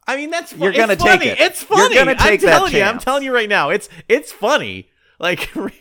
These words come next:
Speaker 2: Oh, yeah,
Speaker 1: you
Speaker 2: the
Speaker 1: got
Speaker 2: dummy,
Speaker 1: him.
Speaker 2: the
Speaker 1: You
Speaker 2: dummy
Speaker 1: fuck-, they
Speaker 2: thought she
Speaker 1: fucking,
Speaker 2: liked him.
Speaker 1: <laughs> they fucking got him. All right, he got got.
Speaker 2: Yeah. <laughs>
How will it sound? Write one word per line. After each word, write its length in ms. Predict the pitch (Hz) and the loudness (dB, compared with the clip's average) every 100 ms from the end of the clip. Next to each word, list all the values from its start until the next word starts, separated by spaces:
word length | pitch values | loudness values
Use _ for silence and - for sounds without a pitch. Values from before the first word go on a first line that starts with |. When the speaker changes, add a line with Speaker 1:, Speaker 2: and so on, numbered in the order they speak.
| 294 | -4
Speaker 2:
Oh, 260 | 147 247 202 | 0 0 -2
yeah, 200 | 165 254 | -2 0
Speaker 1:
you 120 | 127 190 | 2 2
Speaker 2:
the 40 | |
Speaker 1:
got 280 | 143 196 269 | 4 6 6
Speaker 2:
dummy, 60 | 135 | 4
Speaker 1:
him. 140 | 113 147 175 | -2 -10 -6
Speaker 2:
the 80 | 175 | 2
Speaker 1:
You 60 | 427 | 4
Speaker 2:
dummy 320 | 262 247 392 | 4 4 2
Speaker 1:
fuck-, 60 | 214 | 4
they 220 | 480 339 | 2 2
Speaker 2:
thought 120 | 262 | 2
she 100 | 370 | 4
Speaker 1:
fucking, 80 | 302 | 2
Speaker 2:
liked 340 | 427 453 - | 0 -2 -4
him. 300 | 196 147 240 | -4 -4 -4
Speaker 1:
<laughs> 40 | - | -2
they 140 | 233 | -2
fucking 420 | - - - 131 | -2 -4 -4 -12
got 320 | 101 113 180 123 | -8 -2 -2 -4
him. 260 | 82 - - _ - - | -10 -18 -20 _ -20 -6
All 100 | 180 | -2
right, 200 | 160 170 | 0 -2
he 440 | - 226 151 180 214 | -2 -6 -6 -10 -4
got 320 | 220 127 - | -2 -2 -6
got. 460 | 143 135 120 - 113 | -2 0 0 -4 -8
Speaker 2:
Yeah. 460 | 165 285 139 - | -4 0 0 -2
<laughs> 40 | - | -14